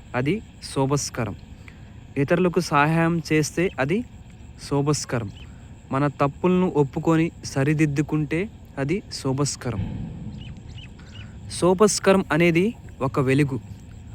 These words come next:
శుభస్కరం అనేది ఒక ఆశీర్వాదం, శుభస్కరం అనేది ఒక సానుకూల శక్తి. మన జీవితంలో శుభస్కరంగా మారాలంటే మన హృదయం శుభ్రంగా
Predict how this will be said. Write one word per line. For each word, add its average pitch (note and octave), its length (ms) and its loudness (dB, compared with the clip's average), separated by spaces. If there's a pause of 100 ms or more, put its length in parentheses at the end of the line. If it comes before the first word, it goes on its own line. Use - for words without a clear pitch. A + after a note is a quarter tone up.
(400)
శుభస్కరం E3+ 800 4
అనేది D#3 340 4 (160)
ఒక B2 180 -2 (240)
ఆశీర్వాదం, B2+ 680 0 (880)
శుభస్కరం F#3 760 4
అనేది E3 420 4
ఒక C3+ 180 0
సానుకూల D3+ 600 2 (220)
శక్తి. - 440 -4 (720)
మన D3 180 2
జీవితంలో F#3 720 4
శుభస్కరంగా D#3+ 880 0
మారాలంటే C#3+ 760 4 (920)
మన C3 180 2
హృదయం D3+ 380 4 (300)
శుభ్రంగా D3+ 600 2